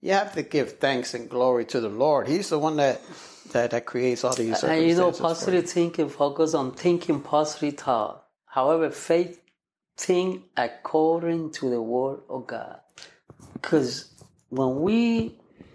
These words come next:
Speaker 2: uh, submerge ourselves in God's word and we read the Bible, we read those stories, God, you know, God doesn't need our mind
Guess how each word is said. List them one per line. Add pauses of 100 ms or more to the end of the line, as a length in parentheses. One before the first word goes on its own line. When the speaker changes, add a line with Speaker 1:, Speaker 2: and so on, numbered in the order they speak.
(140)
Speaker 2:
uh,
submerge
ourselves
in
God's
word (120)
and
we
read
the
Bible, (640)
we
read
those
stories,
God,
you
know, (300)
God
doesn't
need
our
mind